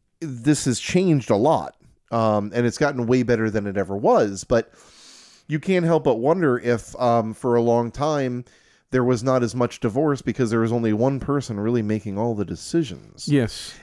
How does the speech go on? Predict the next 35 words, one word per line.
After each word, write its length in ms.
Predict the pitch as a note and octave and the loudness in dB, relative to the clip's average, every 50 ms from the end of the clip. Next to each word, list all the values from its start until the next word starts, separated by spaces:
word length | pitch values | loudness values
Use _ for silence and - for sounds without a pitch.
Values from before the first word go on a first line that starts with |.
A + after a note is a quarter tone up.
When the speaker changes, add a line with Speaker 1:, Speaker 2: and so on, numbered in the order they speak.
| - | -2
Speaker 1:
And 340 | - C3 C3 B2+ B2+ B2 A2+ | 0 2 2 2 2 0 2
when 160 | B2+ C3+ B2+ | 2 2 2
a 40 | A#2+ | 2
guy 400 | G#2 C3+ B2+ B2 B2 B2+ B2+ B2+ | 0 0 2 2 2 2 2 2
was, 680 | B2 A2+ A#2+ B2+ B2 A#2+ A#2+ A#2+ A#2 A2+ G#2+ - - - A2+ | 0 2 4 4 6 6 6 4 2 0 -4 -6 -8 -4 0
um, 520 | B2+ A#2+ A#2 A#2 A#2 A2+ A2 A2 A2 A2 - | 2 2 4 4 4 2 2 -2 -4 -6 0
you 80 | C#3 C3+ | 0 2
know, 120 | A#2 A2 A2 | 2 2 0
cheating 640 | - - - - D3 C#3+ C3+ C3 B2+ C3 C3 B2+ A#2 | -2 -6 -4 -2 0 2 2 2 2 0 0 2 2
with 200 | B2 A#2+ A2 - | 2 2 2 0
his, 560 | G2 B2+ A#2+ A#2 A2+ A2 G#2+ G#2 - - - - _ _ - _ - - - | 2 4 4 4 4 2 0 -2 -6 -8 -12 -14 _ _ -20 _ -20 -8 -2
um, 680 | A#2+ A#2+ A#2 A#2 A2 A2 G#2+ G#2+ G#2 G2+ G2 G2+ G2+ - _ _ _ _ _ _ _ _ _ _ - | 0 2 2 4 4 2 2 0 -4 -6 -8 -10 -12 -16 _ _ _ _ _ _ _ _ _ _ -4
his 200 | B2 C#3+ B2+ - | -2 -2 0 0
secretary 720 | - - C#3 - - C#3 - - C#3 B2 A#2+ A#2+ A#2 A2 | 0 -2 -2 0 -2 -4 0 2 2 4 4 4 2 2
or 100 | A2+ A#2 | 0 2
Speaker 2:
Guma. 80 | A2+ B2 | 4 4
Speaker 1:
whatever, 540 | C3+ C#3 C#3 B2+ G#2+ A2 A#2 A#2 A#2+ B2 - - - - - - - _ | 6 6 6 4 4 4 2 0 0 -2 -4 -12 -20 -20 -20 -20 -12 _
um, 540 | - C3 B2+ B2 B2 B2 A#2+ A#2+ A#2+ A#2+ A#2+ - - | 0 2 4 4 4 4 4 2 2 -2 -6 -4 -2
even 240 | D3+ D#3 D#3 D#3 C#3+ | 0 2 2 2 2
if 120 | C3+ B2 | 0 0
she 260 | - - D#3 C3+ A#2+ | -2 0 0 0 0
knew, 560 | A#2 B2+ D#3+ C4+ D#4 A3+ D#3 C3 B2 B2 C#3 | 0 0 2 4 4 6 6 6 4 4 2
even 240 | C#3 B2 B2+ C3 D3 | 2 2 0 2 2
if 120 | C3+ - - | 0 0 0
the 80 | C#3 | 2
wife 300 | B2+ B2+ B2 B2 A2+ - | 2 4 4 2 2 0
knew, 320 | B2 C3+ F3+ A3+ A3+ F#3 C#3+ | -2 0 0 2 2 2 2
there 140 | B2 A#2 | 2 2
was 160 | A2+ A2 A2 B2 | 2 0 0 0
nothing 280 | A2+ - - A2+ A2 | -2 -2 -2 -4 -6
she 200 | G2+ - - A#2 | -6 -6 -6 -4
could 180 | - - A2 A2+ | -4 -4 -6 -4
do 180 | D#3 F3 F3+ | 0 2 2
about 300 | C#3+ G#2+ F#2+ E2+ E2 E2 | 2 2 0 -2 -2 -6
it, 160 | D2+ C#2 - | -8 -10 -12